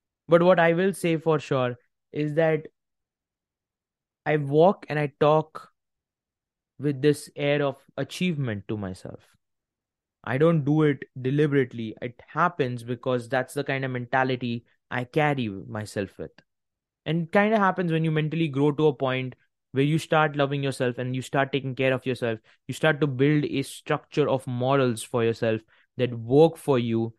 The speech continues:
and that help you better your life. Once you do that kind of thing, it becomes very difficult to keep with other people who are not at all even resonating with those morals. It's very difficult.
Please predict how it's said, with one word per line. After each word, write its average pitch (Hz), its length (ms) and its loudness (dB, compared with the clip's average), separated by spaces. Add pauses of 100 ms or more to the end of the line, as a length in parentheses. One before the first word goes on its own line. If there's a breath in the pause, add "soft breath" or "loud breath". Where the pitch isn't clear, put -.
(220)
and 123 120 -6
that 131 200 0 (200)
help 139 280 -2
you 143 200 0
better 131 260 -2
your 120 200 0
life. 107 380 -4 (1120)
Once 151 220 0
you 175 80 -2
do 165 160 2
that 170 180 4
kind 156 140 0
of 143 100 -2
thing, 139 280 -2
it 147 100 -8
becomes 147 280 -2
very 151 160 4
difficult 143 380 -2
to 139 60 -4
keep 131 200 -4
with 127 120 -2
other 120 160 0
people 135 480 -2
who 120 120 -2
are 127 80 2
not 127 540 -2
at 131 220 -6
all 131 300 2 (1400 soft breath)
even 156 340 2
resonating 131 640 0
with 117 160 -6
those 120 200 -2
morals. 113 560 -4 (800)
It's 127 120 -14
very 165 180 4
difficult. 139 500 -2